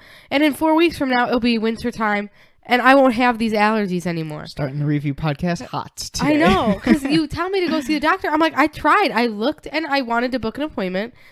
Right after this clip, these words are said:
Speaker 1: And by the time I book an appointment and go to the doctor,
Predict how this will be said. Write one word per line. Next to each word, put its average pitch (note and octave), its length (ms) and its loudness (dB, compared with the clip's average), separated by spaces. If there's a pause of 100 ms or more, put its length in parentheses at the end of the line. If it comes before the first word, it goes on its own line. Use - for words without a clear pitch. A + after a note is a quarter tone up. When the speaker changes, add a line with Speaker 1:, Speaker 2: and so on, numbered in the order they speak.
(240)
Speaker 1:
And C4+ 240 -2 (120)
by C4+ 200 2
the C#4 100 0
time D4 500 -2
I C4+ 120 0
book C#4 160 0
an C#4+ 60 0
appointment B3 520 -2
and A3+ 100 -6
go A#3+ 200 2
to C4 80 0
the A#3+ 80 -2
doctor, B3+ 480 -2